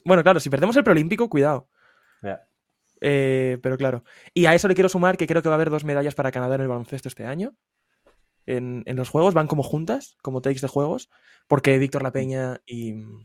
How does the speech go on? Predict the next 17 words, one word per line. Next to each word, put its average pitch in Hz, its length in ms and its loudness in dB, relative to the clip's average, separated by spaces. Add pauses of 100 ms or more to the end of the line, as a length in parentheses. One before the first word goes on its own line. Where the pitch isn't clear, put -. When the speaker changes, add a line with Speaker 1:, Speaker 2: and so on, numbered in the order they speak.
(140)
Speaker 1:
y 123 80 -10
Jordi 120 140 -6
Fernández, 120 380 -8
cuidadín. - 280 -16 (1160)
Speaker 2:
Sí, 113 80 -14
sí, 107 80 -12 (220)
tenemos 104 340 -8
ahí 113 180 0
a 90 500 0
representación 92 680 -8
española 127 580 -4 (240)
Speaker 1:
Sí. 175 140 -12 (420)
Speaker 2:
en 95 460 -6
Canadá, 92 440 -2
Speaker 1:
Sí. 120 160 -12
Speaker 2:
sí, 135 120 -16
sí. 143 60 -14